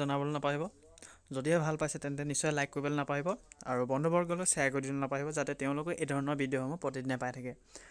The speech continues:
আৰু আপোনালোকৰ যেতিয়ালৈকে এক্সাম অনুষ্ঠিত হৈ নাযায়, তেতিয়ালৈকে মই এই ধৰণৰ ভিডিঅ' আপোনালোকৰ মাজলৈ প্ৰভাইড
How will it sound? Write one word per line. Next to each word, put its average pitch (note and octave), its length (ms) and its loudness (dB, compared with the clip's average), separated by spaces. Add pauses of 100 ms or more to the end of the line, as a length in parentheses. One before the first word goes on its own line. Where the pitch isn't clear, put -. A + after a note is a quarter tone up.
(240)
আৰু C#3 180 2
আপোনালোকৰ D#3+ 440 2
যেতিয়ালৈকে D#3 420 0
এক্সাম C#3+ 300 0
অনুষ্ঠিত C#3+ 380 -2
হৈ C#3+ 160 -2
নাযায়, C#3+ 200 -2
তেতিয়ালৈকে C#3 360 -4
মই C#3+ 200 0 (160)
এই D3 100 -2
ধৰণৰ C#3 300 -4
ভিডিঅ' C3+ 260 -2
আপোনালোকৰ C3+ 480 -4
মাজলৈ C3+ 280 -4 (100)
প্ৰভাইড C3+ 260 -2